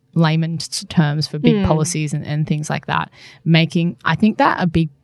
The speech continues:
Speaker 1: problem that we see is, I think in, in some ways, if you're born Aboriginal in this country, you're born political.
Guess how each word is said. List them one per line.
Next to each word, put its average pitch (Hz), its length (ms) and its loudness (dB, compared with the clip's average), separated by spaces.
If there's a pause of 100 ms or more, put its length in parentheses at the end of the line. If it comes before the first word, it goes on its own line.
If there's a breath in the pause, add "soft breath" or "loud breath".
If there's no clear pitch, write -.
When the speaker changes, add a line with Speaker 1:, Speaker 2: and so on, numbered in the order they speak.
(180)
Speaker 1:
problem 160 320 0
that 165 100 -2
we 165 120 -4
see 156 340 -2 (120)
is, 156 280 -6 (540 loud breath)
I 151 80 -4
think 165 180 2 (200)
in, 175 200 2
in 220 120 6
some 202 220 4
ways, 175 340 2 (640)
if 165 120 0
you're 170 100 0
born 156 320 -2
Aboriginal 151 360 -6
in 147 80 -4
this 143 100 -6
country, 147 320 -6
you're - 80 -6
born 139 240 -10
political. 143 520 -8